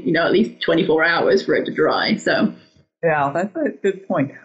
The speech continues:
Speaker 2: Well, I am actually going to stop, and I know our, our audience and myself, because I'm one of those nutrition nerds. I, I just, I feel like I always learn something when I'm talking to you, and, and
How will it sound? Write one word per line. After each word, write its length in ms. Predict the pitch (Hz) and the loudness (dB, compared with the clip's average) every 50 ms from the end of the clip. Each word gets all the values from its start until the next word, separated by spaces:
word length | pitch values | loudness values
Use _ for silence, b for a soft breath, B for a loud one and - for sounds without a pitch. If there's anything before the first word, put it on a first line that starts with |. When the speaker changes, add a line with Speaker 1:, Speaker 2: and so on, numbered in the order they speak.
| B B _ - | B B _ 0
Speaker 2:
Well, 220 | 269 302 285 - - | 2 2 2 0 0
I 160 | 226 277 330 | 0 0 2
am 300 | 370 330 262 240 - - - | 2 2 2 0 -2 -6 -8
actually 420 | 180 233 269 277 - - 339 294 | -4 -4 -4 -2 -2 0 0 2
going 240 | 240 233 240 233 220 | 2 2 2 2 2
to 80 | 202 175 | 0 -2
stop, 500 | - - - - 262 220 190 180 175 180 | -4 -8 -6 -2 0 0 2 0 0 0
and 100 | 208 190 | 0 0
I 120 | 185 190 | 0 0
know 280 | 185 190 202 220 220 214 | 0 2 2 2 2 2
our, 200 | 196 185 180 - | 2 2 0 0
our 260 | - 170 180 - - | 0 0 0 0 0
audience 460 | 190 220 233 208 214 196 180 - - | 0 0 2 0 0 -2 -2 -4 -4
and 120 | 202 190 185 | -4 -4 -2
myself, 560 | 180 175 175 175 - 247 220 175 160 160 - | -2 -2 -2 -2 0 0 2 2 0 0 -2
because 340 | - 190 - - 185 180 180 202 | -4 -4 0 0 0 0 0 0
I'm 200 | 214 226 208 196 | 2 2 2 2
one 120 | 190 190 | 2 2
of 100 | 185 175 | 2 2
those 200 | 170 170 160 - | 2 2 2 2
nutrition 580 | 175 170 160 170 - 220 - - - 175 165 160 | 2 0 0 0 -2 -2 -2 -2 -2 -2 0 2
nerds. 360 | 151 147 147 143 143 143 135 | 2 2 2 2 2 2 0
I, 240 | 165 160 214 233 220 - - | 0 0 0 -2 -2 -4 -4
I 160 | 185 226 247 | -2 0 0
just, 220 | 220 - 175 180 - B B B B B _ - | 2 0 0 -2 -4 B B B B B _ -12
I 60 | 220 214 - | -12 -6 0
feel 120 | - 294 | 2 2
like 160 | 302 277 - | 2 2 2
I 100 | 240 180 | 0 -2
always 420 | - - 202 220 233 233 233 208 180 | 0 0 2 2 4 4 2 2 2
learn 520 | 170 165 170 175 180 180 180 180 175 170 | 2 2 2 2 2 0 0 -2 -4 -6
something 460 | - - - 170 165 160 - 156 151 | -6 -4 -4 -4 -4 -4 -4 -4 -2
when 120 | 147 147 147 | -2 -2 -2
I'm 140 | 147 151 156 | -2 -2 -4
talking 460 | - - 175 180 175 - 180 170 160 | -2 -2 -2 -2 -2 -2 -2 -2 -2
to 100 | - - | -4 -2
you, 400 | 165 156 156 156 156 160 156 156 | 0 2 4 4 6 6 6 4
and, 220 | 151 147 143 - - | 4 2 -2 -4 -4
and 300 | - 160 151 143 139 - | -2 -2 -2 -2 -4 -6